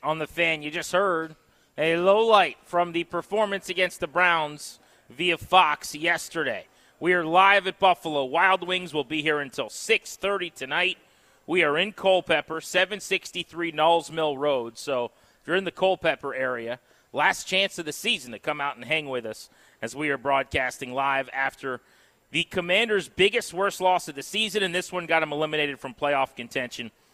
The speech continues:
with one game to go. We gave you our thoughts. We want yours. Eight hundred,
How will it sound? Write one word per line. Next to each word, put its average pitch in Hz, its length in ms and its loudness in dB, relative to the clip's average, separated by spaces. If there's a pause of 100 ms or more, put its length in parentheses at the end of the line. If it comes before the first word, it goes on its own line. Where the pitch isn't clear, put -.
(120)
with 131 180 -6
one 143 500 -2 (280)
game 143 380 0
to - 120 -10
go. 131 380 -4 (260)
We 123 100 -12
gave 156 220 2
you 147 120 0
our 180 120 4
thoughts. 180 380 0
We 147 100 -8
want 135 280 -6
yours. 143 440 -2
Eight 185 200 0
hundred, 147 420 -2